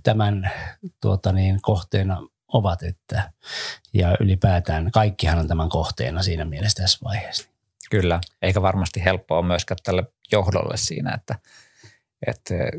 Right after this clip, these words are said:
Speaker 2: aikamoiseen mankeliin ovat kyllä joutuneet uusi Gradian johtaja ja myöskin lukiokoulutuksen johtaja, että, että ei ole mitään helpolla, helpolla niin kuin lähteä liikkeelle tätä omaa uraa täällä Gradian puolella.
Speaker 1: Näin se on. No ei tässä sen enempää, kuullaan sitten,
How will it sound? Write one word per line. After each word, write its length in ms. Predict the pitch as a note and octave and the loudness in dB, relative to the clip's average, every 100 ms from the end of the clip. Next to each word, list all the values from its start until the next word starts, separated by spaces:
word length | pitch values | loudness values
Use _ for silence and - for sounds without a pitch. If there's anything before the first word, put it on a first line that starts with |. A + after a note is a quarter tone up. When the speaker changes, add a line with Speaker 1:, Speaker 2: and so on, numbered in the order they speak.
| G#3 _ _ D3 | -10 _ _ -4
Speaker 2:
aikamoiseen 540 | A2 - F#2 F2+ G2 | 0 2 2 2 2
mankeliin 480 | F#2 F#2 F2 E2 D#2 | 2 2 0 0 0
ovat 220 | F2+ - | -2 -2
kyllä 180 | - D#2+ | -2 0
joutuneet 560 | E2+ D#2+ F2 F2+ F#2+ D#3 | 0 0 -2 -4 -6 -10
uusi 240 | - F#2 - | -6 -4 -4
Gradian 380 | F#2+ E2+ D#2 E2 | -2 -2 -2 -2
johtaja 480 | D#2+ - - D#2 | -4 -4 -4 -2
ja 100 | D2+ | -2
myöskin 300 | D#2+ D#2 - | -2 -6 -4
lukiokoulutuksen 640 | E2+ F#2 F#2+ - - - - | -2 0 0 -4 -4 -6 -6
johtaja, 460 | - F2+ - E2+ G#1+ | -6 -8 -4 -2 -2
että, 280 | - - - - _ - | -4 -6 -8 -8 _ -12
että 180 | - - | -12 -6
ei 160 | D2+ D2 | -4 -2
ole 80 | D#2 | -2
mitään 260 | D#2 D#2+ | -2 -2
helpolla, 440 | F2+ F2 C#2+ C#2+ D2 _ _ - | 0 0 -2 -2 -4 _ _ -2
helpolla 420 | G#2+ G#2+ F#2+ E2 | 0 2 0 0
niin 180 | E2 - | -2 -4
kuin 80 | E2+ | -4
lähteä 340 | E2+ G#2 - | -4 -4 -2
liikkeelle 440 | E2 D2 - E2 F#2 | -2 -4 -6 -6 -4
tätä 220 | - - | -4 -4
omaa 220 | - - | -4 -4
uraa 260 | - - - | -4 -2 -2
täällä 240 | - - G#2+ - | -2 -4 -6 -6
Gradian 340 | - - - F#2+ | -4 -2 -2 -4
puolella. 340 | - A2+ A2 - _ _ _ _ _ | -4 -4 -4 -8 _ _ _ _ _
Speaker 1:
Näin 260 | A#2+ F#2+ E2+ | 0 2 2
se 140 | - E2 | -2 -6
on. 60 | - _ - - - | -10 _ -10 -10 -4
No 80 | C3+ | 0
ei 100 | B2+ | 2
tässä 260 | B2 C3+ C3+ | 4 4 4
sen 140 | C3 | 4
enempää, 460 | C3 G#2+ F2 E2 D#2+ | 4 2 0 -2 -2
kuullaan 440 | - F#2+ F2+ F#2 | 0 2 4 4
sitten, 300 | F#2+ - G#2 | 2 2 0